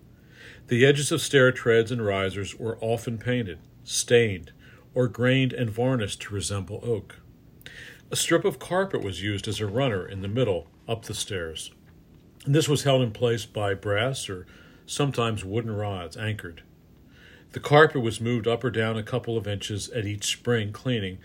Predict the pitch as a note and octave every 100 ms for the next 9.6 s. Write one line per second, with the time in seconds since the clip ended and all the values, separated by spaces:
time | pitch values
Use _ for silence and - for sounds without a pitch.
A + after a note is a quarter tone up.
0 | - - - - - C#3+ B2+ B2 A2+ A#2+
1 | B2 G#2 B2 B2+ E2+ D2+ - - - -
2 | - - - - - B2 C3 E3+ - -
3 | G#2 G2 G2+ G#2 G#2 A2 A2+ G#2 G2 F2
4 | - - A2 A#2 A2 - A2 C3 B2+ G#2
5 | F2+ F2 - - - - - B2 C3 C#3+
6 | C#3 A#2 - A#2+ G#2+ F#2+ G#2 - - -
7 | - C#3 D3+ - G2+ F2 - G#2 G2+ G#2
8 | A#2 G#2 E2+ D2+ - - - - - -
9 | - - - - -